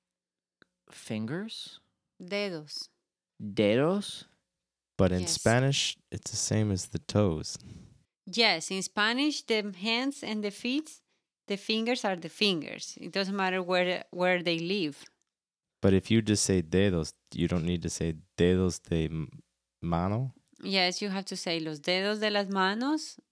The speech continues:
Speaker 2: or los dedos de los pies. Like,
Speaker 1: So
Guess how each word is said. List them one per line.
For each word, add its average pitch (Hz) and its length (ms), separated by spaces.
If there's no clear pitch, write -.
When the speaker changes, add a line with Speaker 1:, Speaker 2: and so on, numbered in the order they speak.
Speaker 2:
or 190 460
los 165 140
dedos 165 300
de 170 120
los 165 220
pies. 185 400
Like, 180 160
Speaker 1:
So - 140